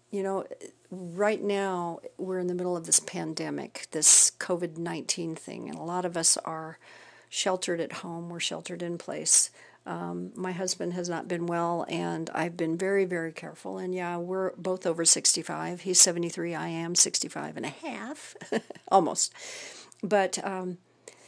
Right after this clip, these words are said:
we're just being super careful, which means you have to be creative about the time you spend at home, right? Well, you don't normally spend this much time at home.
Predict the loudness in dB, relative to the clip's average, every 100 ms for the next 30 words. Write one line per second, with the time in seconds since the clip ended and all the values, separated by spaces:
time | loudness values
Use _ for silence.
0 | -20 -20 -20 -20 _ _ -18 -12 -12 4
1 | 6 6 4 4 2 2 2 -2 -2 -2
2 | -2 -8 0 2 4 4 4 4 2 0
3 | -2 -4 -4 -2 0 0 0 -4 -6 -6
4 | -8 -8 -4 -2 0 0 -2 -4 -4 -6
5 | -2 -2 -2 -2 -2 -2 -2 -2 -4 0
6 | 2 4 4 2 -2 2 6 8 8 6
7 | 4 6 4 4 4 4 2 -2 -2 -4
8 | -2 -4 -4 -8 -4 -2 0 -2 -10